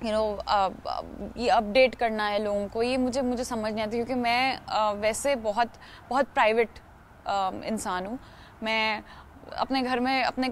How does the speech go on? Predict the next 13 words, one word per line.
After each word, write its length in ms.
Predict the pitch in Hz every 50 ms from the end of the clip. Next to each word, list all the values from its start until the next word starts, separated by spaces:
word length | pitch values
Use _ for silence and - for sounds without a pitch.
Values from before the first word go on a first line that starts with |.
| 254 -
کمرے 240 | 269 254 254 254 277
سے 100 | 262 277
نکلتی 420 | 269 254 294 302 240 220 294 320
نہیں 220 | 294 294 262 247
ہوں، 120 | 208 196 208
میں 100 | 240 269
اتنی 340 | 311 269 330 359 349 311 339
private 440 | 302 285 262 233 202 202 208 -
ہوں، 80 | 220 233
مجھے 240 | 247 262 240 302 302
بس 300 | 277 277 311 269 - - -
اپنے 360 | - - 220 - 285 294 302 320
ہی، 220 | 311 311 320 381